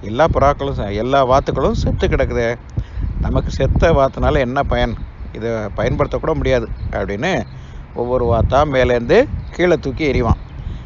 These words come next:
தூக்கி எறிஞ்ச உடனே எல்லாம் கீழே வந்து விழுந்தா கூட எந்திரிக்காதுங்க, அப்படியே இறந்தது போலயே நடிக்கும். அப்ப கடைசி வார்த்தை அவன் மேலேருந்து எறிஞ்ச உடனே எல்லாம் ஒண்ணா சேர்ந்து பறந்து போயிடும், பறந்து தப்பிச்சு போயிடும்.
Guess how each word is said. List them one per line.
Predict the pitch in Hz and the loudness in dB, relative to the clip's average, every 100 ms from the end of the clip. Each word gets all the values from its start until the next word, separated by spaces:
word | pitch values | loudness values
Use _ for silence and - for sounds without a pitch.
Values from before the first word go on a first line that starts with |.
| - - | -8 -8
தூக்கி | 151 151 135 | -4 -2 0
எறிஞ்ச | - | 2
உடனே | 123 127 165 | 0 0 2
எல்லாம் | 156 - 165 | 4 6 4
கீழே | - 170 | 4 2
வந்து | 160 147 147 | 4 2 2
விழுந்தா | 143 143 147 | 2 4 4
கூட | 151 226 214 | 6 6 4
எந்திரிக்காதுங்க, | 139 156 180 156 127 92 95 - - - - - - - | 0 0 2 4 4 2 -6 -8 -8 -2 0 0 0 2
அப்படியே | 127 123 147 | 2 2 4
இறந்தது | 139 135 139 120 | 4 4 0 0
போலயே | 123 120 160 | 0 0 2
நடிக்கும். | 151 143 151 127 - - - - - - - | 2 0 -2 -4 -6 -12 -6 -6 -4 -4 -4
அப்ப | - | -6
கடைசி | 110 107 131 147 170 196 180 | -2 2 2 2 0 0 2
வார்த்தை | 151 139 - 131 | 4 4 2 0
அவன் | 123 117 | 0 0
மேலேருந்து | 127 131 131 123 | 2 2 0 -2
எறிஞ்ச | 117 | -2
உடனே | 120 120 208 - - - - - - | -2 2 0 0 -6 -4 2 2 2
எல்லாம் | - 113 123 | 2 2 4
ஒண்ணா | 120 117 120 | 4 4 2
சேர்ந்து | - 113 123 226 - - - - - - - | 0 -2 0 0 0 2 4 6 6 6 4
பறந்து | 120 127 113 101 - | 4 4 2 0 -2
போயிடும், | 123 120 110 113 110 110 - - - - - | 0 0 -2 -4 -4 -4 -2 -2 2 4 6
பறந்து | 120 123 120 190 277 - - - | 6 4 4 4 6 4 4 6
தப்பிச்சு | - 156 170 170 143 | 6 4 0 -2 0
போயிடும். | 127 123 123 127 | 0 0 0 2